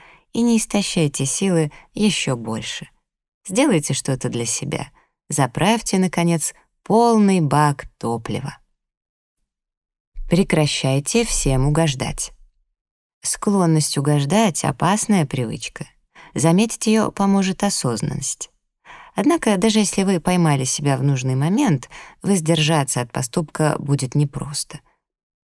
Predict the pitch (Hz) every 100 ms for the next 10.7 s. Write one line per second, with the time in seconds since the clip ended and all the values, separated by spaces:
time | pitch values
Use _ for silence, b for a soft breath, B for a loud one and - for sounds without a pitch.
0 | _ _ _ - 147 160 160 160 139 151
1 | 143 151 139 131 127 123 - 196 165 147
2 | - b b 143 151 147 131 139 180 -
3 | 151 156 147 - 135 180 214 160 - 143
4 | 135 127 - 156 190 185 160 B - -
5 | 160 170 175 139 131 139 131 127 127 156
6 | 196 - B B - 165 180 247 233 208
7 | - 175 180 190 185 - 196 185 135 123
8 | - - b b - - 269 254 - 175
9 | 147 139 175 208 190 - 139 127 147 -
10 | 147 127 113 117 - -